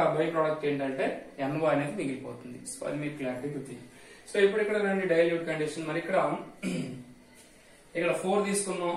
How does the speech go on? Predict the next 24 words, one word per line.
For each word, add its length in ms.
ఇక్కడ 200
త్రీ 140
తీసుకున్నా, 440
ఇక్కడ 180
ఫోర్ 180
తీసుకోండి, 420
ఇక్కడ 140
ఎయిట్ 240
తీసుకున్నా, 440
ఇక్కడ 240
టెన్ 280
తీసుకోండి. 420
So 140
ఇప్పుడు 180
సేమ్, 460
ఇది 120
కాపర్ 420
నైట్రేట్ 520
కదా, 100
ఇది 160
జింక్ 280
నైట్రేట్ 380
వస్తుంది 320
ఇక్కడ. 140